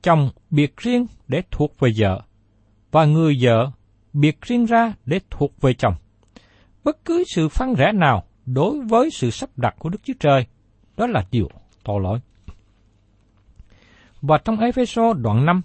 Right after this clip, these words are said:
câu hai mươi bảy, Phaolô nói tiếp: "Đặng tỏ ra hội thánh đầy vinh hiển, không vết, không nhăn,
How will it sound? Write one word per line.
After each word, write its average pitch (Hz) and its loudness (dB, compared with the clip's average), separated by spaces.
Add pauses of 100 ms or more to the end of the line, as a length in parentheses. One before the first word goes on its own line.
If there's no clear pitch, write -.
(280)
câu 175 -6
hai 185 0
mươi 180 2
bảy, 104 -4 (360)
Phaolô 151 2
nói 139 0
tiếp: 208 -6 (1300)
"Đặng 143 0 (120)
tỏ 143 4
ra 240 6
hội 123 2
thánh 240 -2
đầy 143 2
vinh 226 -2
hiển, 127 2 (460)
không 226 0
vết, 240 2 (360)
không 233 2
nhăn, 226 4